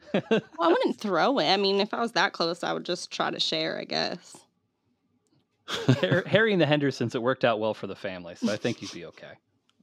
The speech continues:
Speaker 2: I'm just saying, I get real hangry, so maybe Sasquatch is just hangry.
Speaker 3: Yeah. Give 'em your Cheetos,
Speaker 2: <laughs>
Speaker 3: or at
Speaker 2: Yeah.
Speaker 3: least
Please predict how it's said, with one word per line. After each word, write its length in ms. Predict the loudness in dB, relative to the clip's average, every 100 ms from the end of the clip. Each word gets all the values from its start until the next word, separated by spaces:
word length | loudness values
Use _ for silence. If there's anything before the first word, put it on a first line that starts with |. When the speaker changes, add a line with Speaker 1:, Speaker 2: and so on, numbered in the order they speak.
| _ _ _ _ _ -4
Speaker 2:
I'm 80 | 0
just 160 | 2 2
saying, 260 | 4 4
I 160 | 4 4
get 180 | 4 4
real 200 | 6 6
hangry, 540 | 6 6 4 4 4
so 120 | 4 6
maybe 340 | 8 8 6
Sasquatch 560 | 6 2 2 2 2 2
is 60 |
just 140 | 0 2
hangry. 540 | 2 2 0 -6 -6 -12 _ _ _ _ _ _ -14
Speaker 3:
Yeah. 180 | -14 -14 _ _ 4 6
Give 120 | 2
'em 40 |
your 100 | 2
Cheetos, 520 | 0 -4 -4 -8 -12 -18 0
Speaker 2:
<laughs> 260 | 2 4 4
Speaker 3:
or 60 | 4
at 80 |
Speaker 2:
Yeah. 60 | 4
Speaker 3:
least 140 | 2